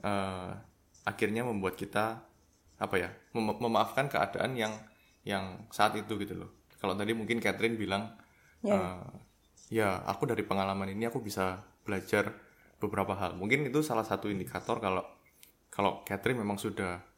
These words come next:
Speaker 1: istilahnya sudah punya pandangan yang, yang positif dan pandangan yang benar terhadap, eh, situasinya dulu. Mungkin kayak gitu sih. Kalau dari aku.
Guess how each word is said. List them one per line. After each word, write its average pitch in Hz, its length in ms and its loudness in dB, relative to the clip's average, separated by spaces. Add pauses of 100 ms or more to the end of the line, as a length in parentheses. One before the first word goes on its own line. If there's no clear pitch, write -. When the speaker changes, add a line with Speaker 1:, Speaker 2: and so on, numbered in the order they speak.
(120)
Speaker 1:
istilahnya 101 480 0
sudah 101 200 -2
punya 95 300 0
pandangan 101 520 0
yang, 95 260 0 (260)
yang 92 380 -2 (480)
positif 104 440 -2
dan 101 140 -2
pandangan 98 320 2
yang 98 120 0
benar 101 420 0 (460)
terhadap, 101 640 0 (640)
eh, 95 260 0
situasinya 101 560 0
dulu. 95 440 -6
Mungkin 98 260 -2
kayak 101 180 -2
gitu 92 200 -10
sih. 82 180 -10 (1000)
Kalau 90 200 -6
dari 90 200 -10
aku. - 240 -12